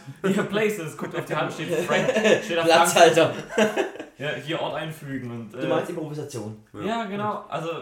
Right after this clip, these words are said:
Speaker 1: auch nicht, ja, okay, es gibt auch Improvisationen, die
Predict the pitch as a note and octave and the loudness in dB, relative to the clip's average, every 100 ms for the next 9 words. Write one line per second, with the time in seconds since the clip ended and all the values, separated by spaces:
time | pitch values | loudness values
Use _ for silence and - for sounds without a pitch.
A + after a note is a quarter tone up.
0 | G#3 - _ _ _ _ _ - - - | -12 -20 _ _ _ _ _ -6 -6 -8
1 | - - C3+ D3+ - A2+ B2 B2 - C3+ | -18 -16 -12 -12 -12 -8 -4 -4 -6 -8
2 | A#2+ - B2+ B2 C3 B2 C3 B2 A#2+ C3+ | -10 -10 -10 -8 -10 -14 -12 -10 -10 -10
3 | C3+ B2+ B2+ B2 A#2+ A#2+ | -10 -10 -8 -8 -8 -10